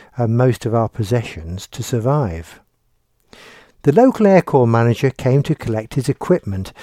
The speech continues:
and breathed a sigh of relief. "If every one of our clients used their Air Corps phones as you did, we would have to go out of business," he said. Unbeknown to many at that time,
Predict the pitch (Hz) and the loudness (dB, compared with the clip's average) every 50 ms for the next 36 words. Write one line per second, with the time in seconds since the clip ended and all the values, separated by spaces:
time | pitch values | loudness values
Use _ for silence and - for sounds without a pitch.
0 | - - - _ - 113 104 95 - 117 117 135 143 147 147 151 143 - - 135 | -20 -20 -12 _ -4 -4 -4 -4 -2 0 2 2 4 4 2 2 0 0 -2 -2
1 | - - - 123 120 123 123 123 123 107 113 123 123 135 143 123 101 87 - - | -2 -4 -4 -2 0 0 2 0 0 0 0 -2 -2 0 0 -2 -2 -4 -8 -14
2 | - - - - _ _ _ _ _ _ _ _ _ _ _ _ _ _ _ - | -20 -20 -20 -20 _ _ _ _ _ _ _ _ _ _ _ _ _ _ _ -20
3 | - - - _ _ _ - 110 - - 208 220 208 - 233 214 190 165 170 170 | -20 -20 -20 _ _ _ -10 -8 -2 2 2 2 2 2 2 2 2 4 4 4
4 | 170 170 147 147 143 139 135 - - - 147 135 123 117 101 95 95 101 - - | 4 4 4 4 2 2 2 0 -2 -2 0 2 2 2 0 -2 -4 -6 -8 -12
5 | - - - _ _ - - - _ _ - 131 147 196 220 190 151 170 170 170 | -16 -20 -20 _ _ -20 -20 -20 _ _ 0 2 2 4 4 2 4 6 6 8
6 | 170 180 190 202 190 - - - 151 117 107 110 113 - - 165 156 127 95 80 | 8 8 8 8 6 6 4 2 0 0 0 0 -4 -2 0 2 2 2 0 -2
7 | 85 90 95 107 104 98 123 160 180 151 - 98 80 80 82 - - _ _ _ | -6 -8 -8 -8 -6 -2 0 2 2 2 0 -4 -8 -10 -12 -16 -18 _ _ _
8 | _ _ _ _ _ _ _ _ - 160 185 196 170 123 131 120 - - 135 107 | _ _ _ _ _ _ _ _ 4 4 6 6 6 6 4 2 2 0 -2 -4
9 | 110 113 110 117 120 131 120 127 165 175 170 160 120 104 - - 98 95 - - | -2 -2 0 0 0 2 4 4 4 4 4 4 0 0 -2 -4 -8 -10 -8 -8
10 | 95 80 80 - - _ _ _ _ _ _ _ _ _ _ _ _ _ _ _ | -10 -10 -12 -14 -18 _ _ _ _ _ _ _ _ _ _ _ _ _ _ _
11 | _ _ _ - - - - - - - - _ - 120 131 147 165 175 160 175 | _ _ _ -20 -20 -20 -20 -20 -20 -20 -20 _ -4 0 4 6 6 6 6 6
12 | 170 165 175 170 180 175 - - 131 135 160 180 175 151 131 123 131 160 - - | 6 6 6 6 6 6 4 2 2 4 4 4 6 6 4 4 4 2 0 0
13 | - - 127 107 107 113 120 120 | 0 0 0 0 0 0 -2 -6